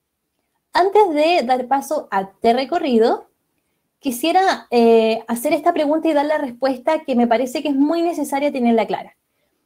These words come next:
Generalmente en una exposición tan larga y de harta información, a veces no recordamos dónde poder recurrir a ella, o por tiempo, ¿no es cierto?, no alcanzamos a anotar todos los enlaces. Entonces, ¿dónde podrán ustedes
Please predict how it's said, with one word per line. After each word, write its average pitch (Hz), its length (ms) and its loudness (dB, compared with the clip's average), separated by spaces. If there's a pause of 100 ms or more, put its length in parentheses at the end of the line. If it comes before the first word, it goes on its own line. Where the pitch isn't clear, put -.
(580)
Generalmente 370 720 2
en 311 80 0
una 311 100 -2
exposición 269 580 -2
tan 233 260 4
larga 233 300 2
y 208 80 2
de 214 100 2
harta 240 200 -2
información, 320 800 -2
a 233 120 0
veces 320 520 0
no 277 140 0
recordamos 294 720 0
dónde 311 280 2
poder 254 360 0
recurrir 240 520 0
a 185 80 4
ella, 175 320 -6 (440)
o 302 440 4 (420)
por 180 160 -4
tiempo, 254 340 0
¿no 240 80 -2
es 240 40 -4
cierto?, 240 240 -2
no 247 100 0
alcanzamos 233 680 -2
a 233 40 0
anotar 220 340 2
todos 240 140 2
los 254 120 -4
enlaces. 294 500 -2
Entonces, 294 720 -4 (340)
¿dónde 277 500 2
podrán 220 460 -2
ustedes 294 640 -2